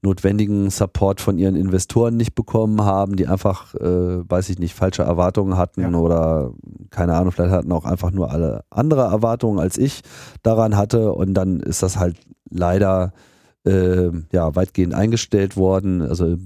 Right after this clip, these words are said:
Speaker 1: laufen tut's ja noch, aber
Speaker 2: Ja.
Speaker 1: es findet halt keine Entwicklung mehr statt und dann war das halt irgendwie auch weg. Naja, und dann saß ich dann halt da und hatte halt einfach immer noch nicht dieses Werkzeug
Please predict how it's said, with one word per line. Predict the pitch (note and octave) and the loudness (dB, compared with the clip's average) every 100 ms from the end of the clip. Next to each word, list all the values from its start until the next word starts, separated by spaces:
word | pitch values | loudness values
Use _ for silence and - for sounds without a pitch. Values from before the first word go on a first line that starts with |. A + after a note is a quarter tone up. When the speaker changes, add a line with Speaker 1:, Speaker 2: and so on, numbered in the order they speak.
| F2+ | -6
Speaker 1:
laufen | E2 E2+ F2 A#2 - G#2 | -2 0 2 2 0 -2
tut's | - A2+ - | -2 -2 0
ja | G#2+ | 0
noch, | G2 F#2+ F#2 | 2 0 -2
aber | - E2 E2+ E2+ E2 E2 | -6 -2 0 2 2 2
Speaker 2:
Ja. | A#2+ D#2 | 0 -4
Speaker 1:
es | D2+ - - - | -8 -10 -16 -14
findet | - F#2 F2 | -6 -2 0
halt | F2 E2+ | 0 -2
keine | - F2 | 0 0
Entwicklung | D#2 E2+ F#2 G2+ F2+ | 0 0 -2 0 2
mehr | E2 | 0
statt | - F2 D#2+ | 0 -2 0
und | D#2+ | -2
dann | E2 | 0
war | D#2 | 0
das | D#2 D#2+ | 0 0
halt | D#2+ D#2 | -2 -2
irgendwie | E2+ E2 D2+ | -4 -4 -6
auch | C2+ C#2+ - | -6 -8 -10
weg. | G#1 - | -14 -2
Naja, | A2+ D3 | 2 4
und | G#2 | 4
dann | A2+ | 4
saß | B2+ D3 - | 2 2 0
ich | G2 | -2
dann | D#2 D#2 | -2 -2
halt | D#2+ C#2+ - | -4 -4 -4
da | C#2 A#2+ - - - - - | -2 -2 -4 -16 -18 -18 -4
und | - F2 | 0 2
hatte | A2 B2+ | 4 2
halt | A2 G2 | 2 0
einfach | - G2+ G#2 | 0 0 0
immer | G2+ A#2+ D#3+ D#3 | -2 0 2 2
noch | C3 A#2+ | 0 0
nicht | A2 A2+ A#2+ - - | 0 2 0 -4 -4
dieses | G#2+ G#2+ G2+ F#2 | -2 0 0 -2
Werkzeug | D#2+ E2 - - F2 F2 | 0 0 -2 -2 0 0